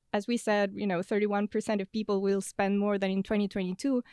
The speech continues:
I don't think that necessarily means that they will accept much higher rates than they were paying, but rather that they want to travel more and that they want to see more value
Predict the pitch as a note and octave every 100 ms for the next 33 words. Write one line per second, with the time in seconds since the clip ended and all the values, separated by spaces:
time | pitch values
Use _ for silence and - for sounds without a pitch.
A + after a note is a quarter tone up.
0 | - _ - B3 C4+ C4 C4+ B3+ B3+ A#3
1 | G#3+ G#3+ - G#3+ A3+ A3 G#3 G#3+ A3 -
2 | F#3 F#3+ F#3+ G3 G3 F#3+ F#3+ A3 - _
3 | G3 - G3+ F#3 G#3 G3 G3+ - - G#3
4 | A3+ A3+ A#3 B3 C#4+ - A#3 A3+ G#3+ A3
5 | A3 A3+ B3 A#3+ B3+ A3+ F#3+ F#3 F#3+ G3
6 | F#3+ - - - G3+ G#3 G#3 G#3+ G#3+ F#3+
7 | - C4 C#4+ C#4+ A#3 G#3 F#3 F#3+ G3 -
8 | _ - G#3+ G3 F#3+ G3+ G3+ G3+ G#3 A3+
9 | - - G#3+ G#3+ G#3+ G#3 F#3 G#3 G#3 G#3+
10 | F#3+ F3 F#3